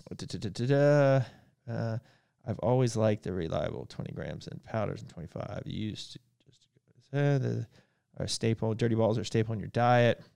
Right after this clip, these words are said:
Uh, blah, blah, blah. Any plans to drop different forms of creatine in the future?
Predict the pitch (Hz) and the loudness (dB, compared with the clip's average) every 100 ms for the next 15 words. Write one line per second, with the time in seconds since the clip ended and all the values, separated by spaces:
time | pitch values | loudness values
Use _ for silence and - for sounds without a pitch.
0 | _ _ _ - _ _ _ _ _ _ | _ _ _ -20 _ _ _ _ _ _
1 | 90 90 - 87 110 127 135 127 120 - | -4 -2 -2 -6 0 4 4 4 0 0
2 | 120 113 - 107 - 107 - - 113 113 | 0 0 -2 -4 2 2 2 0 -2 -2
3 | - - 110 107 - - - 107 98 101 | -6 -4 -2 -2 -6 -10 -2 -2 0 -4
4 | 101 90 90 - 113 - 104 101 95 | -4 -4 -6 -4 -4 -2 -2 -2 -2